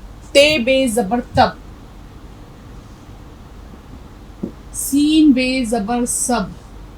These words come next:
लेकिन अगर दो ज़बर लगे हैं तो अलिफ दो ज़बर अन, बे दो ज़बर बन। अभी मैं इसकी मिसाल भी आपको दिखाऊंगी किस तरह।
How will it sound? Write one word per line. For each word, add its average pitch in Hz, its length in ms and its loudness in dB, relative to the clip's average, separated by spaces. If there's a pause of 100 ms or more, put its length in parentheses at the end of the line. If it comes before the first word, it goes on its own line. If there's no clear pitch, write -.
(1600)
लेकिन 233 420 2 (320)
अगर 208 260 2
दो 233 260 2
ज़बर 330 280 6
लगे 320 260 8
हैं 427 180 6 (520)
तो - 100 -8 (160)
अलिफ 226 340 2
दो 208 220 4
ज़बर 190 340 -6 (100)
अन, 202 300 2 (420)
बे 233 320 0
दो 220 260 4
ज़बर 208 320 2
बन। 190 260 2 (360)
अभी 302 140 6
मैं 370 140 8
इसकी 269 240 2
मिसाल 196 340 0
भी 185 120 -8
आपको 185 240 0
दिखाऊंगी 233 340 4
किस 330 220 4
तरह। 196 200 -6